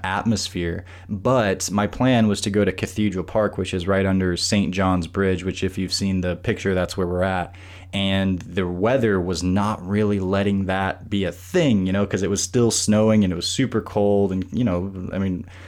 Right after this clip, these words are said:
I have to explain this for people that are in Arizona like myself <laughs> because we never see snow or anything like that. I realize a lot of the people that are listening do. Um, so anyways, uh, we were at breakfast and people, uh, in the group were kinda like, "Well, what are we gonna do next?"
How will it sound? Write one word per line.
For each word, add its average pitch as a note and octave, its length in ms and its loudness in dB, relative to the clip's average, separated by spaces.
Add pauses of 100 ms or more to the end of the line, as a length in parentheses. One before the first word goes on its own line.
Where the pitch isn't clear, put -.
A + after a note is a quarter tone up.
(240)
I A2 40 0
have G2+ 100 -2
to - 80 -2
explain G2+ 320 2
this G2 140 2
for - 120 -2
people G2 300 -2
that F#2 140 2
are F#2+ 80 2
in F#2 80 0
Arizona F#2+ 480 2
like F2+ 160 -2
myself - 580 0
<laughs> - 0 -
because G#2+ 260 0
we A2 80 4
never A2 240 6
see A2+ 220 2
snow G#2+ 260 2
or G#2+ 120 4
anything G#2 240 2
like G2+ 160 0
that. G#2 200 4
I F#2 60 0
realize G2 400 2
a F#2+ 60 0
lot G2 180 2
of F#2+ 60 -2
the F#2 60 -4
people G2 280 -4
that F#2+ 80 0
are F#2 60 2
listening G2 400 0
do. G2+ 300 2 (340)
Um, F#2+ 400 2
so B2 180 2
anyways, A2 560 2
uh, G2 240 -2
we A#2 140 4
were A2+ 80 4
at G#2 160 0
breakfast B2 640 0
and G#2 180 0
people, G#2+ 560 0
uh, F2 140 -2
in G2+ 260 0
the G2 60 0
group G#2 260 0
were G2 80 -4
kinda G#2 180 -2
like, G2 140 0
"Well, G2+ 80 2
what G#2+ 120 4
are G#2+ 40 4
we G#2+ 80 2
gonna G2+ 160 2
do F#2+ 120 0
next?" A2+ 540 0